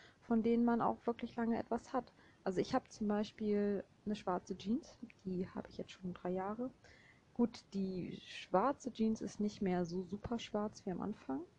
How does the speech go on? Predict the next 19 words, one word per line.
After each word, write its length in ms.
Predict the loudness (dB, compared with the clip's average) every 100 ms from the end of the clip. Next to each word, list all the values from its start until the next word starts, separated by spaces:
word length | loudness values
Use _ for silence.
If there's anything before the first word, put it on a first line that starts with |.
| _ _ -4
aber 140 | 6 6
auch 100 | 6
da 220 | 2 2
könnte 400 | 0 -2 0 2
man 220 | 4 4
was 180 | 2 0
machen, 300 | -2 -2 -2
dass 140 | -2
sie 120 | -2 0
wieder 160 | 0
ein 120 | 0
bisschen, 600 | -4 -6 -4 -2 -2 -6 -10 _ -20 -20 -20 _ -20 _
ja, 340 | 0 2 2 -2 -2
dunkler 420 | 0 2 2 4
wird. 240 | 4 2 6 6 4 -4 -16 -14 -2
Es 160 | -2 -2
ist 140 | 2
immerhin 380 | 8 10 10 8
noch, 480 | 8 6 2 -8